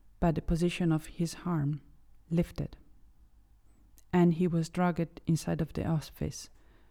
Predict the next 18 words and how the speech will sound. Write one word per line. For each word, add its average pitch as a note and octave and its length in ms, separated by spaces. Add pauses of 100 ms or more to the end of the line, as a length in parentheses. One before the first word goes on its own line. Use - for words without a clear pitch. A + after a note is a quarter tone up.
(520)
with E3+ 240
bloody F#3 320
marks D3 440
on D3 120
the C#3+ 60
floor D3+ 500 (680)
and F3 240
clothing E3 640 (200)
in E3+ 140
an - 120
odd E3 200
position. C3 580 (1500)
The - 80
blood - 400
stains F3 540
in E3+ 100
the D3+ 100
lobby E3 460